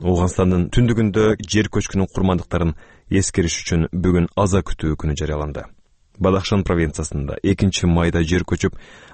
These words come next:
А Барик айылын дээрлик толугу менен басып калган эле. Кырсыкта курман болгондордун так саны белгисиз. Кечээ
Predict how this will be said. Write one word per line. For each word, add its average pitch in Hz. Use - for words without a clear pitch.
А 92
Барик 90
айылын 95
дээрлик 110
толугу 98
менен 85
басып -
калган 76
эле. 65
Кырсыкта -
курман 104
болгондордун 92
так 98
саны 98
белгисиз. 98
Кечээ 95